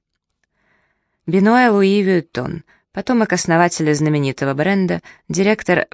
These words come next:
по спецзаказам часового департамента Луи Вьюитон. Эссе "Одиночный полёт" было впервые опубликовано в журнале "Сноб" в сентябре две тысячи двенадцатого года.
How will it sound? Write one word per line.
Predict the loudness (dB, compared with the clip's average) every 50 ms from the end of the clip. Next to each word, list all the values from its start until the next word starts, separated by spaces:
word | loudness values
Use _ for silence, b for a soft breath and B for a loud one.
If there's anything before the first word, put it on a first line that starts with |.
| -4
по | -2 0 0
спецзаказам | 0 -2 -4 -4 -4 -2 0 0 0 0 0 0 0 0 0 -2 -2
часового | -4 -6 -6 -4 -2 -2 -2 -2 -2 -4
департамента | -6 -6 -6 -6 -6 -8 -6 -4 -2 -2 0 -2 -2 -4 -4 -4 -4
Луи | -2 -2 -2 -4
Вьюитон. | -4 -6 -8 -10 _ -14 -14 -14 -14 -16 b b b b b b b b b b b b -10
Эссе | -8 -6 -2 0 0
"Одиночный | 2 2 2 2 0 0 0 -2 -4 -4 -4
полёт" | -2 -2 0 0 0 -2
было | -2 -2 -2 -2 -2
впервые | -4 -4 -4 -2 0 0 0 0
опубликовано | -2 -4 -6 -8 -6 -6 -6 -4 -4 -4 -2 0 -2 -2
в | -2 -2
журнале | -4 -4 -2 -2 -2 -2 -2 -4
"Сноб" | -6 -6 -6 -6 -8 -8 b b b b b b b b
в | -8 -4
сентябре | -2 -2 -2 -2 -2 -2 -2 -2 0
две | 0 -2 -2
тысячи | -2 -4 -6 -6 -6 -6 -6
двенадцатого | -6 -6 -4 -2 -2 -4 -4 -6 -10 -10 -10 -10 -10
года. | -12 -12 -14 -16 -18 -20